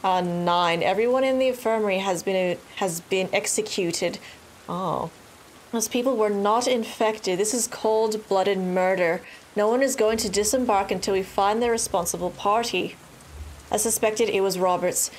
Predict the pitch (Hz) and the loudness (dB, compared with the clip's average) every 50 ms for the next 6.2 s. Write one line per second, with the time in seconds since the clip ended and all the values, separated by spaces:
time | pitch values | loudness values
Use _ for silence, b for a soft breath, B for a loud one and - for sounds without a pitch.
0 | B B - 202 202 - - - - 226 214 220 - 220 202 - - - 220 202 | B B -4 -2 0 0 0 2 2 2 2 2 0 -2 -2 -2 -2 0 0 2
1 | 185 185 180 - 190 190 190 - - - 220 233 277 277 - - 240 214 196 185 | 2 2 2 2 2 0 0 -4 -4 -2 0 0 2 2 0 0 2 2 2 2
2 | 190 196 196 - 180 180 175 170 - - 180 180 - - 185 165 190 185 180 175 | 2 2 0 -2 -4 -4 -4 -2 -2 -2 0 0 0 -2 0 0 2 2 4 4
3 | 175 185 175 - B B B B B - - - - 226 208 190 190 - - 214 | 2 2 -2 -4 B B B B B -20 -20 -4 0 2 2 2 0 0 0 0
4 | 220 214 247 247 - - 254 254 226 220 220 - 208 190 - 214 202 202 196 196 | 2 2 2 0 0 0 0 2 2 2 2 2 2 0 0 0 0 2 2 2
5 | 190 170 156 - 190 196 196 190 190 185 185 180 175 175 170 170 175 175 175 170 | 2 0 0 0 2 2 4 4 4 4 4 4 2 0 0 0 0 2 0 0
6 | - - - - | 0 -2 -4 -6